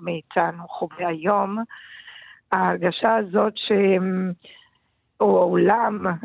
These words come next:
המקביל שלנו, שאני אפילו לא הייתי אומרת מקביל, שעולם שאני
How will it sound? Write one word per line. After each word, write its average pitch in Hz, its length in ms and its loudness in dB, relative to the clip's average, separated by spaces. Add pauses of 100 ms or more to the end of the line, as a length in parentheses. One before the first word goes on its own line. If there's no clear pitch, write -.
(120)
המקביל 214 840 2
שלנו, 208 580 0
שאני 214 540 0
אפילו - 220 -6
לא 285 160 2
הייתי 285 240 -2
אומרת 247 280 -2
מקביל, 220 540 -2
שעולם 208 580 0
שאני 247 380 0